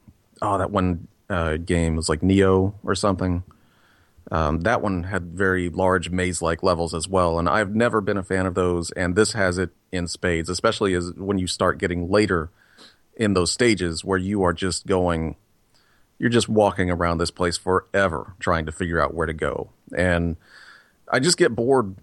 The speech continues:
You know, as a kid, I really loved this because, you know, you could play as X-Men. You could play the, the two-player co-op. You know, I remember me and, me and my cousin playing this a lot back then. But playing it now, it's, I, I just can't get past these, these levels. And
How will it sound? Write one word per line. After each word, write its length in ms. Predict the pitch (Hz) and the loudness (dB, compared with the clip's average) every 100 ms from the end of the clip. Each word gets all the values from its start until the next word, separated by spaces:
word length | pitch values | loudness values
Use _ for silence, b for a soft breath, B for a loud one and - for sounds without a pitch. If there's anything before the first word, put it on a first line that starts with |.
| - | -2
You 120 | 104 | 2
know, 140 | 107 107 | 4 2
as 100 | 107 | 0
a 40 | |
kid, 200 | 104 156 | 0 2
I 40 | |
really 240 | 101 104 95 | 2 2 2
loved 240 | 107 135 | 2 2
this 140 | 101 90 | -2 -4
because, 400 | 98 101 98 104 | -6 -2 -2 0
you 60 | |
know, 120 | 98 | 0
you 140 | 90 95 | 0 -2
could 120 | - | -8
play 200 | - 107 | -2 0
as 100 | 92 | 2
X-Men. 400 | 87 135 - 71 | 2 0 -4 -6
You 80 | 98 | -6
could 80 | - | 0
play 180 | 131 | 0
the, 280 | 104 98 85 | 2 0 -2
the 180 | 95 101 | 0 0
two-player 420 | - 127 120 107 | 2 0 2 2
co-op. 480 | 90 - 160 55 - | 2 2 2 0 -4
You 80 | 90 | -4
know, 120 | 87 | 0
I 60 | 87 | 2
remember 260 | 92 98 | 2 0
me 220 | 85 101 | 0 0
and, 200 | 98 92 | -2 -2
me 120 | 107 104 | 0 2
and 80 | |
my 80 | 92 | 2
cousin 320 | 87 147 98 | 2 0 0
playing 240 | 87 90 90 | -2 -2 -2
this 100 | 85 | -4
a 60 | |
lot 260 | 90 117 87 | 0 2 2
back 180 | 85 82 | 0 -2
then. 300 | 104 95 80 b b b b _ | -2 -2 -4 b b b b _
But 180 | 107 98 | 0 2
playing 280 | 120 156 | 2 4
it 100 | 110 | 2
now, 320 | 85 110 98 92 | 0 0 0 0
it's, 500 | 113 107 - - - - _ _ | -2 -4 -6 -12 -12 -16 _ _
I, 240 | 110 - 104 | -6 -2 -2
I 40 | |
just 300 | 101 123 110 | 0 0 0
can't 280 | - 110 101 | -2 0 0
get 200 | 98 87 | -2 -4
past 320 | 95 90 87 | -2 -2 -2
these, 220 | 87 82 | -4 -4
these 280 | - 104 82 | -4 -4 -2
levels. 480 | 85 82 78 82 - | 0 0 -2 -4 -6
And 400 | 92 85 82 76 | -2 0 0 -4